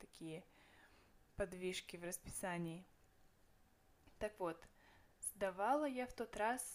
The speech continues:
девушке. Я подозреваю, что она родом из Казахстана, возможно, она училась в Британии, у неё был довольно британский акцент. В этом году я тоже сдавала, возможно,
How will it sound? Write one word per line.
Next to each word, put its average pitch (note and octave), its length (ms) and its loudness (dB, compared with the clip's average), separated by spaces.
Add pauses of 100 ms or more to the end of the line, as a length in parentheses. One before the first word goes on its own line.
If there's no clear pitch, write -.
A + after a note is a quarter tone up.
девушке. F#3 760 -4 (380)
Я G3+ 140 -4
подозреваю, F#3+ 580 -4
что - 240 -8
она F3+ 180 -2
родом F3+ 320 -2
из F#3+ 100 -8
Казахстана, B3+ 640 0
возможно, G3+ 480 -2
она F3 200 -4
училась E3+ 540 -2
в - 220 -18
Британии, A3+ 760 2
у G3 80 -2
неё F#3+ 180 0
был F3 340 0
довольно F3+ 420 2
британский F3+ 540 -4
акцент. D4+ 460 2 (840)
В G#3 60 0
этом D#4+ 320 6
году C4+ 260 2
я A#3+ 180 4
тоже A#3 280 0
сдавала, G#3 480 4
возможно, F3+ 800 -2